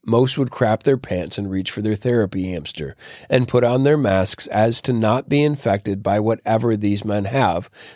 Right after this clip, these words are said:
because it just seems so toxic. These men were dangerous men, but they had it under voluntary control. These men were dangerous men,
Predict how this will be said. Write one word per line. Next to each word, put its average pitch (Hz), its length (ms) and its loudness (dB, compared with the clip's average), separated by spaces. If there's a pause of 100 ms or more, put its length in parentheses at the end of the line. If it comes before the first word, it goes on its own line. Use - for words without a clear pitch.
because 127 260 2
it 95 140 0
just 113 260 2
seems 98 320 0
so 82 380 0 (440)
toxic. - 580 -10 (420)
These 175 280 4
men 110 280 2
were 120 140 2
dangerous 123 600 2
men, 78 340 -10 (120)
but 127 140 0
they 131 140 4
had 131 200 4
it 135 100 0
under 123 220 2
voluntary 113 680 0
control. 82 580 -8 (480)
These 160 260 4
men 110 300 0
were 131 160 2
dangerous 143 640 2
men, 87 300 -6